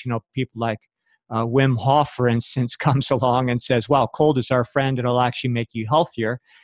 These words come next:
And some of us have that actually experimented with his techniques and show that, uh, when we regularly subject ourselves to cold, we don't fear it, and we combine it with different, uh, breathing techniques, uh, you know, things that,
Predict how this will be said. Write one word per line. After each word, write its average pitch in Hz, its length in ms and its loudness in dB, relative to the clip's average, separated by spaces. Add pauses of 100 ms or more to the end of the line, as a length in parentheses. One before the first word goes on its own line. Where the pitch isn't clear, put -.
(160)
And 113 160 -2
some 147 260 2
of 127 100 4
us 123 220 0
have 113 120 -2 (120)
that 120 220 -2
actually 123 340 -2
experimented 123 800 0
with 117 200 -2
his 127 200 -2
techniques 131 680 -2 (320)
and 117 140 -2
show 131 240 2
that, 123 280 2 (120)
uh, 120 280 0
when 123 300 -2
we 120 200 0
regularly 123 460 0
subject 123 580 -4
ourselves 120 480 0
to 123 160 -10
cold, 127 420 2 (320)
we 117 80 0
don't 120 260 0
fear 127 340 2
it, 120 100 -2 (400)
and 120 240 -2
we 120 100 0
combine 123 540 0
it 120 60 -4
with 120 180 -4
different, 117 520 -2
uh, 113 300 -2 (400)
breathing 123 340 2
techniques, 120 760 -4
uh, 120 360 0
you 135 140 -4
know, 120 220 -2
things 120 400 -4
that, 113 160 -4